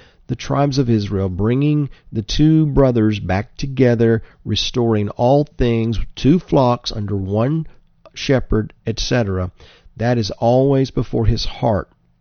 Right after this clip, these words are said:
And so the Urim and Thummim, representing, or being synonymous with, I should say, the twelve stones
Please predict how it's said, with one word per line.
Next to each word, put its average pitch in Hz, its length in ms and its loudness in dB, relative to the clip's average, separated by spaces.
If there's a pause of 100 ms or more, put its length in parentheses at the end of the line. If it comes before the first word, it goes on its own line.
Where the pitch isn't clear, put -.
(180)
And 120 180 0
so 131 380 4 (320)
the 127 180 4
Urim 143 300 8
and 139 120 4
Thummim, 135 840 4 (800)
representing, 123 1120 2 (160)
or 113 200 2
being 120 240 2
synonymous 127 720 2
with, 104 160 2
I 98 80 -2
should 95 260 -6
say, 95 360 -4 (340)
the 113 300 0
twelve 113 420 2
stones 110 760 0